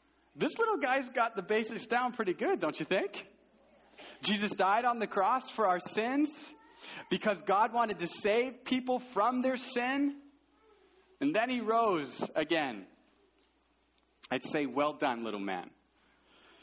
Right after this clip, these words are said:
And I'd also say that's a great transition into where we're gonna be reading today. So if you haven't already done so, open up to First Corinthians fifteen. Today is Easter, Resurrection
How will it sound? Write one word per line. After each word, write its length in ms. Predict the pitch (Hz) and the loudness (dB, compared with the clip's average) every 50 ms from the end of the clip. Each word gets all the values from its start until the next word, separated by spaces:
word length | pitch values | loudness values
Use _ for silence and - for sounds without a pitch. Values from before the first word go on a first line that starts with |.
| - - - | -14 -6 -4
And 80 | 123 | 0
I'd 80 | 135 160 | 2 4
also 280 | 202 302 - - 196 | 4 2 2 -2 -6
say 260 | 170 - - 175 156 160 | -8 -4 0 0 0 2
that's 160 | 160 160 - | 0 -2 -4
a 60 | 151 | -6
great 380 | 131 151 156 190 202 240 233 - | -4 -2 0 2 2 0 -2 -4
transition 680 | - 247 233 220 175 160 185 175 - - 147 131 143 | -2 -2 -2 0 2 2 2 2 2 -2 -4 -2 -2
into 220 | 165 143 - 170 147 | -4 -2 -2 -2 0
where 200 | 147 156 147 139 | 0 0 0 -2
we're 120 | 147 151 | -2 -2
gonna 180 | 185 190 190 180 | 0 0 0 -2
be 140 | 196 190 | -2 -2
reading 420 | 175 143 156 175 180 175 175 180 170 - - | -2 0 0 2 2 2 2 0 -2 -4 -4
today. 460 | 170 139 127 127 113 98 90 87 104 - - | -4 -2 0 0 0 0 -2 -6 -8 -8 -4
So 100 | - 151 | -2 -2
if 120 | 135 - - | -2 0 -2
you 80 | 156 | -2
haven't 440 | 143 - - 170 190 196 220 220 - | 0 0 0 0 0 0 -2 0 2
already 260 | 180 170 170 175 170 | 2 2 2 2 0
done 260 | 165 151 151 143 131 127 | -2 0 0 0 0 -2
so, 220 | - - 127 135 | -2 -2 -2 0
open 300 | 135 139 147 - 175 170 | 0 0 0 0 0 0
up 140 | 165 165 - | 0 0 -2
to 80 | - - | -6 -10
First 320 | - - 131 127 - - | -4 -4 -4 -4 -4 -6
Corinthians 480 | - - 165 151 - - 170 175 170 - | -4 -4 -4 -2 0 0 -2 -2 -2 -4
fifteen. 680 | - 196 196 - - - - 190 165 147 160 180 220 - _ _ _ - - - - - - - - - - - | -4 -4 -4 -4 -6 -6 -2 0 0 0 0 -2 -6 -10 _ _ _ -20 -20 -20 -20 -20 -18 -18 -18 -12 -6 -4
Today 300 | 156 143 151 170 185 196 | -2 0 2 2 4 4
is 220 | 190 185 190 - - | 4 2 0 -4 -4
Easter, 540 | 180 170 156 - - - - 104 85 - - _ _ _ _ _ _ _ _ _ _ _ _ _ _ - - - | -4 -2 -2 -4 -6 -4 -4 -4 -4 -6 -10 _ _ _ _ _ _ _ _ _ _ _ _ _ _ -20 -14 -10
Resurrection 1200 | 117 113 143 165 175 170 - - 196 185 180 165 147 143 - - - - 156 139 131 127 135 - | -4 0 0 0 0 -2 -4 -4 -4 -2 0 0 0 -2 -4 -8 -6 -4 -2 -2 -2 -2 -4 -8